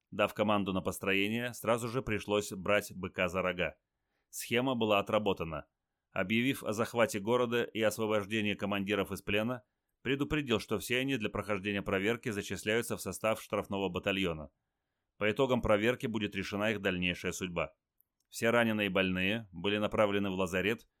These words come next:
куда Филатова передала все медикаменты из немецкого госпиталя. Следом были выведены сотрудники и бойцы войск Н К В Д, разведчики. Затем танкисты, железнодорожники, водилы и артиллеристы.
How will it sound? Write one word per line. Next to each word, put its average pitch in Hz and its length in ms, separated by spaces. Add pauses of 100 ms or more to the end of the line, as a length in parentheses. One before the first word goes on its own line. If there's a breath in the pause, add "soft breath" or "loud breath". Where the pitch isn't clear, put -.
(160)
куда 107 220
Филатова 101 480
передала 101 420
все 95 180
медикаменты 92 640
из 92 100
немецкого 92 440
госпиталя. 87 640 (580)
Следом 117 600
были 110 160
выведены 123 400
сотрудники 120 560
и 117 40
бойцы 104 320
войск 104 300
Н 98 120
К 95 120
В 90 120
Д, 95 320
разведчики. 95 800 (640)
Затем 107 380
танкисты, 113 640
железнодорожники, 104 880
водилы 104 580
и 104 100
артиллеристы. 104 760